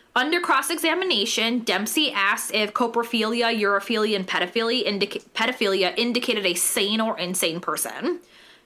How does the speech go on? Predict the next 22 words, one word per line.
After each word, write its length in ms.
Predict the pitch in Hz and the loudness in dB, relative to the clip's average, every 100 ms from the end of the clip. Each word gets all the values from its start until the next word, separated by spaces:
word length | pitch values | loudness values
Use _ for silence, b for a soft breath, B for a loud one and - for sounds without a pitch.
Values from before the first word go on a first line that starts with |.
| - | -6
Gregory 480 | 220 220 220 254 302 | 0 2 2 2 0
replied 380 | 294 254 202 208 | 0 2 2 2
that 180 | 190 - | -2 -2
such 240 | 208 190 | -2 -2
a 40 | 254 | -2
person 460 | 240 233 233 226 | 0 0 0 0
was 220 | 214 208 | 0 2
not 260 | 202 180 185 | 2 2 0
mentally 560 | 190 185 208 226 202 185 | 0 0 0 0 0 0
sick 520 | - - 381 - - | 0 2 0 -2 -4
and 140 | 233 220 | -2 0
that 160 | 185 | -2
these 240 | 202 196 202 | -2 -2 -2
were 100 | 185 | -6
common 480 | - - 233 269 294 | -2 0 2 0 -2
perversions 720 | 285 269 220 202 214 208 202 | -2 0 0 0 0 0 2
that 220 | 190 160 | 0 2
were 120 | 185 | 0
socially 680 | - 240 233 247 302 311 311 | 0 0 2 0 0 0 -2
perfectly 640 | - 226 233 226 240 240 | -2 -2 -2 -2 -2 0
all 220 | 185 196 254 | 2 2 2
right, 420 | 202 139 202 | 0 0 -2